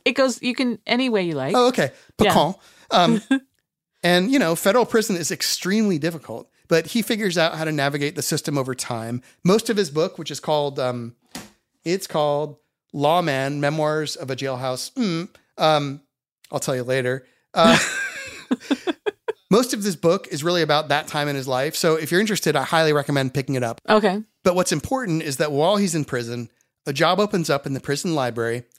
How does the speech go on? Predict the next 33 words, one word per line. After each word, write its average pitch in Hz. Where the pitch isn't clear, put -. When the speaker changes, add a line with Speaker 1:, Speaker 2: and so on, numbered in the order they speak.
Speaker 2:
and 139
Sean 123
takes -
it. -
Speaker 1:
Hmm. 220
Speaker 2:
He 175
has 165
to -
share 175
it 180
with 151
some 156
of 143
the 135
gangs 160
who 151
are 127
dealing 127
weed 160
in 165
the 160
back, 160
uh, 147
but 214
he 226
figures 240
all 196
that, 185
how 165
to 160
work 147
around 127
that. 110